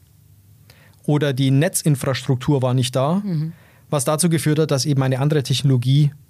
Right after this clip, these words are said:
Speaker 1: sich durchgesetzt hat.
Speaker 2: Mhm.
Speaker 1: Und jetzt gibt's halt wieder den Weg zurück. Aber deswegen sage ich, nur weil eine Idee vielleicht zu einem bestimmten Zeitpunkt nicht erfolgreich war, heißt es nicht, dass das Ding dann, äh, einfach so in der Schublade verschwinden muss.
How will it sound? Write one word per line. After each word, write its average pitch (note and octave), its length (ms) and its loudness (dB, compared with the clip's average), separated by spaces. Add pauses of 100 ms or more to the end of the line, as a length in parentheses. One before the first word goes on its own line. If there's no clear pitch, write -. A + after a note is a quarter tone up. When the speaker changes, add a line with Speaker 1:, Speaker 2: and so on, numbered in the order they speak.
(300)
Speaker 1:
sich - 280 -2
durchgesetzt D3+ 640 -2
hat. F3+ 80 0
Speaker 2:
Mhm. E3 220 0 (340)
Speaker 1:
Und C3 140 0
jetzt D3 200 -2
gibt's D#3 220 -6
halt C#3 160 0
wieder C#3+ 200 0
den C#3 200 2
Weg C#3+ 180 -4
zurück. E3+ 360 -2 (260)
Aber D3 300 -2 (840)
deswegen D#3 260 2
sage F#3 240 0
ich, - 200 -2 (240)
nur F3+ 260 4
weil D3+ 180 0
eine C#3+ 180 4
Idee D#3 520 2
vielleicht C#3+ 360 -2
zu - 80 -4
einem C3 160 0
bestimmten D3+ 340 -2
Zeitpunkt E3 440 0
nicht E3+ 180 2
erfolgreich C#3+ 500 -2
war, D3 280 0 (260)
heißt D3 240 -4
es B2+ 140 2
nicht, E3+ 260 2
dass C3+ 160 -2
das C3 220 -2
Ding D#3 200 2
dann, C3+ 400 0
äh, C3 180 0
einfach C3+ 340 -2
so C#3+ 220 0
in B2+ 60 2
der A#2+ 80 0
Schublade C3 460 0
verschwinden B2 520 -2
muss. A2 280 -4